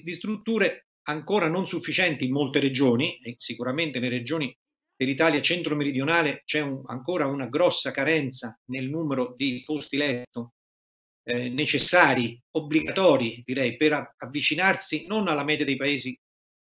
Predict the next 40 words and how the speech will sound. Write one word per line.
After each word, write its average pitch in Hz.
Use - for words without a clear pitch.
europei 147
più 156
avanzati, 135
dove 135
noi 139
riteniamo 135
di 131
trovarci, 127
ma 180
almeno 220
per 202
arrivare 202
alla 202
media 196
dei 165
paesi 165
dell'ocse, 147
che 170
comprendono 175
anche 151
paesi 147
francamente 143
non 156
particolarmente 131
sviluppati. 123
E 160
noi 208
siamo 190
di 208
gran 202
lunga 147
sotto -
la 151
media 135
europea 160
e 143
sotto -
la 160
media 139
dell'ocse 147